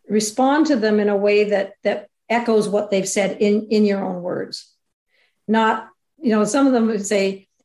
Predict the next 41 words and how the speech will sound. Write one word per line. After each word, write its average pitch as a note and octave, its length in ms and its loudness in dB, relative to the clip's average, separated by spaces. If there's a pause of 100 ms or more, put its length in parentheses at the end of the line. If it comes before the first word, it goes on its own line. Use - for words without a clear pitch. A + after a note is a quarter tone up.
you C4 140 2
would C4 140 2
say, A#3 160 2
"Blah, G#3+ 240 2
blah, G#3 160 0
blah." G3+ 180 2
And G3+ 80 0
I G3+ 60 -2
say, A#3+ 180 -2
"Oh, D#4 160 2
Jackie, B3+ 320 0
what A3+ 140 -2
I A3 100 0
hear C#4 140 2
you B3+ 120 2
saying B3+ 340 2
is G3 100 -2
blah, G3+ 200 0
blah, G3 200 -2
blah." G#3+ 340 0
Well, F#3+ 240 0
of F#3+ 120 -6
course, B3 360 -2
you F3+ 100 -4
heard G#3+ 200 0
the F#3+ 80 -2
words. G#3 520 -2 (560)
But - 200 0
when E4+ 260 2
you G4+ 100 4
can F4 200 0
take B3 360 -2
the G#3+ 120 0
meaning G3 920 2 (680)
of G3+ 180 0
what G#3+ 200 0
they G#3+ 120 2
said G3+ 320 -2
to - 140 -8
you D#3+ 420 -4
and F#3 400 -6